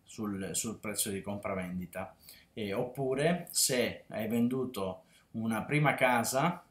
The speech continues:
nei, eh, nei, eh, primi cinque anni dal momento che tu l'abbia acquistato e non vai più a ricomprare un immobile, c'è la differenza tra le agevolazioni della prima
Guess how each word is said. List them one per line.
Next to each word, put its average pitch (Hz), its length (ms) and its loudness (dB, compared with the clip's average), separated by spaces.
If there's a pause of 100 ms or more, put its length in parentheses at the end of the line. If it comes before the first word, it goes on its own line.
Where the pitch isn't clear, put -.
(140)
nei, 107 640 0 (160)
eh, 95 720 -6 (640)
nei, 107 640 0
eh, 98 220 -6
primi 135 360 0
cinque 131 420 -2
anni 120 500 2 (380)
dal 110 200 -4
momento 120 340 0
che 110 140 -4
tu 131 100 -6
l'abbia 110 260 2
acquistato 123 800 2
e 131 120 0
non 113 260 0
vai 127 180 10
più 123 140 2
a 110 80 4
ricomprare 110 480 0
un 113 80 2
immobile, 117 640 0 (180)
c'è 127 160 2
la 113 120 6
differenza 135 960 2
tra 113 180 4
le 101 120 0
agevolazioni 113 560 2
della 120 220 4
prima 117 560 0